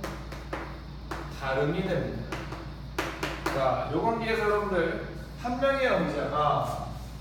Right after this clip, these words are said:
다른 연기자들, 이 빈칸하게 말했다고 합니다. 자, 원영이가 그래서, 자, 소대 나왔으니까 여러분 붙어있으면 여러분들, 그래서입니다. 아니면 위에서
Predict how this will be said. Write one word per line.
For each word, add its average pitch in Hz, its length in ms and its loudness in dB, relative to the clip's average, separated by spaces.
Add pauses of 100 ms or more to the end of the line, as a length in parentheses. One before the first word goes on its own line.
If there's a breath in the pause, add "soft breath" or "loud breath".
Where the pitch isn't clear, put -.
다른 196 380 2
연기자들, 175 540 0
이 277 280 0
빈칸하게 240 600 2
말했다고 226 480 2
합니다. - 380 -2 (880)
자, 123 320 0
원영이가 190 480 2
그래서, 147 720 2 (100)
자, - 800 -6
소대 233 340 0
나왔으니까 180 500 2
여러분 127 300 -2 (140)
붙어있으면 151 520 -2
여러분들, - 500 -4
그래서입니다. - 760 0
아니면 - 260 -2
위에서 262 300 4